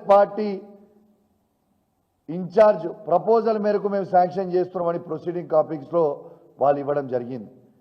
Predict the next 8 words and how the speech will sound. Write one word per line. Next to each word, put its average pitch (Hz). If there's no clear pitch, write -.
ఇదేం 147
పద్ధతి? 185
ఇది 160
ఎట్లా 180
ఇస్తారు? 190
కాంగ్రెస్ 190
పార్టీ 185
ఉన్న 180